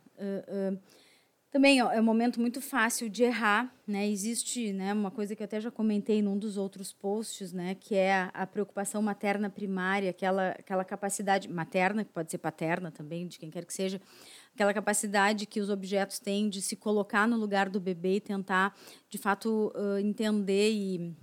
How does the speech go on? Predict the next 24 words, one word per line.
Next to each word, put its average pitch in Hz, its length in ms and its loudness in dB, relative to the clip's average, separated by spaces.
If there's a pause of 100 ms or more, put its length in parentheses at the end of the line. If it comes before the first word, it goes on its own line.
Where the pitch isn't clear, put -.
(360)
e 208 80 -6
sentir, 240 460 6
né, 208 220 6
o - 20 2
que 208 120 -4
o - 20 -2
bebê 196 260 2
precisa, 190 800 -2
né? 170 380 -4 (300)
Então, 233 180 4
isso 262 160 2
é 269 40 4
muito 269 600 2
necessário 262 840 2
nesses 190 320 -4
dois 190 180 -2
primeiros 196 420 -6
anos 190 220 -4
de 226 80 -4
vida, 214 240 -2
porque - 240 -10
ainda 202 160 -2
não 202 140 0
tem 262 260 2